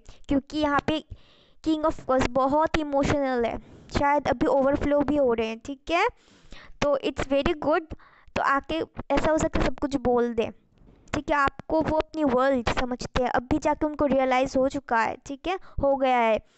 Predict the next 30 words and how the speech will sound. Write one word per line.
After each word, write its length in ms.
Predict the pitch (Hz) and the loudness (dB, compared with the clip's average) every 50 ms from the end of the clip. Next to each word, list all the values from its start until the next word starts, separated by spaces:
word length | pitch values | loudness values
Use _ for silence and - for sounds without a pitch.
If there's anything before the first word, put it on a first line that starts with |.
| _ _ _ _ _ - - - - - | _ _ _ _ _ -20 -20 -12 -6 -2
तो 180 | - 294 311 302 - | 0 2 2 0 2
आएंगे 480 | - 294 277 269 269 285 302 302 320 339 | 2 2 4 4 2 2 2 0 -2 -2
तो 140 | - 359 | -2 -2
बहुत 440 | 330 262 262 262 277 294 311 269 269 - | -2 0 0 2 2 2 0 -2 -2 -2
जल्दी 420 | 277 254 254 262 277 277 294 320 | 0 2 2 2 2 0 0 0
मुझे 200 | 320 311 302 302 | 0 0 0 0
दिख 260 | 285 262 269 - - 294 | 0 -2 -2 -4 -2 0
रहा 160 | 277 254 240 | 0 2 2
है, 180 | 233 247 294 381 - - - - - - - - - _ _ _ _ _ _ _ _ _ - - - - - - - - | 2 0 0 -2 -4 -12 -20 -20 -20 -20 -20 -20 -20 _ _ _ _ _ _ _ _ _ -20 -20 -20 -20 -20 -12 -6 -6
ठीक 280 | - 254 247 - - | -6 -6 -6 -6 -4
है? 140 | 302 330 415 - - - _ _ _ _ _ _ _ _ _ _ _ - 262 | -2 -2 -2 -4 -10 -16 _ _ _ _ _ _ _ _ _ _ _ -8 -6
I 40 | 247 | -4
don't 160 | 240 254 262 | -2 -2 0
know 180 | 277 294 269 | 0 2 2
why 180 | 254 247 254 262 | 4 2 2 2
I 120 | 269 262 | 2 0
am 160 | 269 269 262 247 | 0 -2 -2 0
doing 280 | 254 254 262 277 269 254 - - | 2 2 0 0 -4 -4 -4 -2
ठीक 220 | - - - - | -2 -2 0 0
है, 100 | 254 254 | 0 0
ठीक 260 | - - 247 - - | 2 0 -2 -2 -2
है, 100 | 220 214 - - - - - - - - - - - - | -4 -6 -8 -10 -20 -20 -20 -20 -20 -20 -20 -20 -16 -12
ठीक, 200 | 269 277 277 - - - - | -10 -10 -10 -12 -14 -16 -10
अ, 320 | - 131 247 247 233 - | -4 -2 -2 0 0 0
अब 300 | 240 - - - - - | -2 0 0 0 0 0
से 60 | - 247 | -2 -2
बोल 240 | 226 247 247 240 | 0 0 0 0
रही 100 | 233 240 | -2 -4
हूँ। 100 | 240 247 - _ _ _ _ _ _ _ - - _ - | -6 -6 -8 _ _ _ _ _ _ _ -20 -12 _ 0
तो 360 | 285 285 285 277 277 285 277 | 0 2 2 4 2 2 0